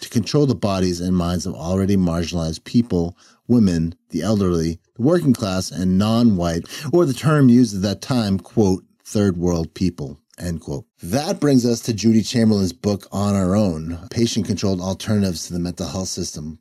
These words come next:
published in nineteen seventy-eight. Now, this drew from the ideas while becoming a landmark text in its own right. Chamberlain coined the term mentalism, or systemic discrimination against those deemed mentally ill, quote unquote. And as the title suggests, she advocated for radically changing the mental health system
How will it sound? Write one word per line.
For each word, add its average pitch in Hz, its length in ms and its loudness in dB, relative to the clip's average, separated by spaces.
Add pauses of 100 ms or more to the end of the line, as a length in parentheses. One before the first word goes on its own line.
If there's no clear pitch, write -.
published 120 440 0
in 92 60 0
nineteen 87 300 -4
seventy-eight. 82 600 -6 (380)
Now, 101 120 0
this 190 240 2
drew 147 160 4
from 131 140 2
the 113 180 4
ideas 98 480 -2
while 90 140 -2
becoming 95 320 0
a 87 40 0
landmark 110 560 4
text - 380 -6
in 90 100 0
its 82 140 -6
own 98 200 0
right. 76 280 -8 (140)
Chamberlain 120 640 0
coined 110 340 2
the 98 40 -2
term 95 320 0
mentalism, 82 720 -2
or 85 180 -8
systemic 104 680 -4
discrimination 95 640 -2
against 80 280 -8
those 87 180 -4
deemed 87 440 -6 (320)
mentally 82 380 -8
ill, 90 380 -2
quote 82 280 -8
unquote. 80 400 -10
And 110 100 0
as 110 160 -2
the - 60 -16
title 196 240 0
suggests, 98 480 -2
she - 160 -6
advocated 95 640 -2
for - 80 -8
radically 104 420 0
changing 92 400 0
the 87 80 0
mental 82 240 -2
health 85 200 -6
system 82 500 -6